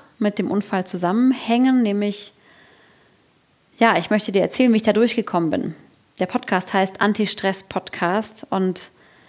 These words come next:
wenn etwas Schlimmes passiert, wenn eine Ausnahmesituation, ähm, entsteht, stehen wir unter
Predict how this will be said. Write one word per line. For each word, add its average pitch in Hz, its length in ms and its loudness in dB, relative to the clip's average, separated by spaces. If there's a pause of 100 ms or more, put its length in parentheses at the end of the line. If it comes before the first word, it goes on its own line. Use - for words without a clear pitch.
(840)
wenn 202 120 2
etwas - 340 0
Schlimmes 226 380 2
passiert, 208 560 2
wenn 190 80 0
eine 190 200 0
Ausnahmesituation, 185 1500 0 (480)
ähm, 165 480 -2 (500)
entsteht, 190 720 0 (1400)
stehen 190 420 0
wir 180 120 2
unter 170 340 0